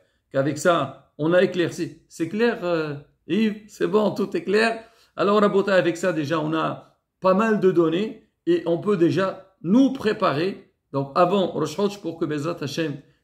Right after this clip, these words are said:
donc on puisse respecter cette semaine comme il faut, selon la halakha. Et encore une fois,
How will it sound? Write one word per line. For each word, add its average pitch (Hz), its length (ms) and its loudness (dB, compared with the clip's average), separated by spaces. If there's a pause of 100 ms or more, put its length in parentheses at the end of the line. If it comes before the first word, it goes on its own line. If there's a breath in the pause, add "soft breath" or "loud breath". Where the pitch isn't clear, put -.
donc 165 200 -2
on 165 200 -2
puisse - 420 -2
respecter 202 960 -2 (500)
cette 175 380 -4
semaine 202 640 0 (460)
comme 175 180 -2
il 147 140 -2
faut, - 480 -8
selon 180 320 0
la 151 100 2
halakha. 143 400 -2
Et 165 120 2
encore 160 340 -2
une 160 100 -2
fois, 214 540 2